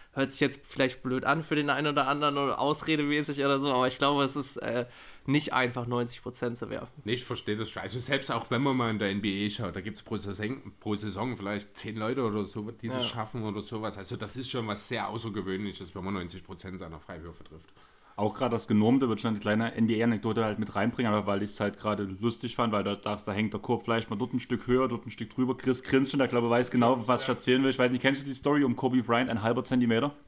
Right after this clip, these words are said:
Speaker 1: Nee.
Speaker 3: Der hat, die haben, glaube ich, in Charlotte gespielt.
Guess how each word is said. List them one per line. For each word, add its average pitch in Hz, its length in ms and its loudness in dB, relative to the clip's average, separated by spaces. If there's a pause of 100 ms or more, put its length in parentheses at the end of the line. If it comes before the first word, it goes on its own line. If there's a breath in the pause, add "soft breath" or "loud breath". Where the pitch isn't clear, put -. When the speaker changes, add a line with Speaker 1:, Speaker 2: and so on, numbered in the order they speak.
(120)
Speaker 1:
Nee. 131 300 0 (580 loud breath)
Speaker 3:
Der 104 220 2
hat, 107 100 -4
die 110 60 2
haben, 120 100 4
glaube 131 220 2
ich, 117 60 2
in - 20 -10
Charlotte 156 340 2
gespielt. 160 600 -2